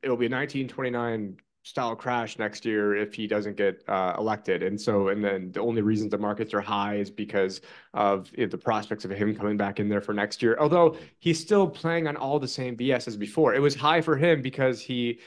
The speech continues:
encouraged Janet Yellen, uh, actually Jerome Powell,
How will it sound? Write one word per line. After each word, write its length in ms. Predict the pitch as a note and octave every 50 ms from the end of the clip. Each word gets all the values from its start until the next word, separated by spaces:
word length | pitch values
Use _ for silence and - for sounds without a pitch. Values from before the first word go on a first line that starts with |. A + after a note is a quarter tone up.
| - _ -
encouraged 640 | C3 A#2+ - - D#3 D3+ D3 C#3 B2+ A#2 - -
Janet 320 | - C3 C3 C3 B2+ A#2 A#2+
Yellen, 400 | B2+ C#3+ C#3+ B2+ A#2 A#2 A2 G#2+ - _ _ _ _
uh, 300 | - A#2 A2+ A2+ A2+ A2+ -
actually 340 | C3+ C3 B2+ - A#2+ G#2+ G2
Jerome 420 | - - - B2+ B2+ B2 A#2+ A2
Powell, 520 | - - D3+ D3+ C3+ A#2 A2+ A#2+ B2 -